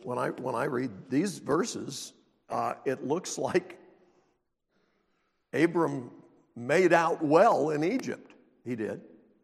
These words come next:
I mean, it, it looks like he, he got blessed down there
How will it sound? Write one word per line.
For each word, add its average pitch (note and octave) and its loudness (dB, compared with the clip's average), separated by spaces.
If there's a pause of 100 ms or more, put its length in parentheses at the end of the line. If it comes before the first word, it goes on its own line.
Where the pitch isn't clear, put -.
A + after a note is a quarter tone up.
(460)
I C#3+ -4
mean, D#3 2
it, D#3+ 2
it D3+ 0
looks F3+ 4
like D3 4
he, D3+ 0
he C3+ -2
got C3+ 4
blessed E3+ 2
down A#2 -2
there A2+ -4